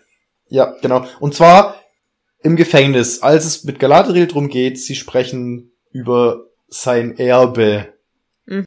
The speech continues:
Speaker 1: Und dann ist er auch so, sie sagt, „Ich kenn dieses Zeichen, ich hab's, äh, gefunden, das ist das eben dieses Zeichen von diesem Königshaus.“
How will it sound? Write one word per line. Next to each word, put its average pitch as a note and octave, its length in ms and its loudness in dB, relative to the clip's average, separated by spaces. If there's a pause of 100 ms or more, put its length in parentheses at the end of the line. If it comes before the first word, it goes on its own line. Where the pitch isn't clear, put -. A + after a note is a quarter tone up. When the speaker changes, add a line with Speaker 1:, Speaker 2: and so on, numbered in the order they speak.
Speaker 1:
Und B2+ 120 -4
dann C3 200 0
ist - 140 -2
er C#3+ 100 6
auch D#3+ 100 8
so, D3+ 340 4 (580)
sie - 200 -6
sagt, D3 340 2
„Ich C3 120 -8
kenn D#3 200 2
dieses D3+ 260 -8
Zeichen, D3 460 2
ich C3+ 140 -10
hab's, - 440 -6
äh, B2+ 180 -4
gefunden, C3 540 -8
das B2 180 -8
ist C3+ 140 -10
das B2 120 -12
eben B2 180 -8
dieses B2 240 -12
Zeichen C3 340 0
von B2+ 100 -10
diesem A#2+ 420 -14 (100)
Königshaus.“ C#3+ 960 -2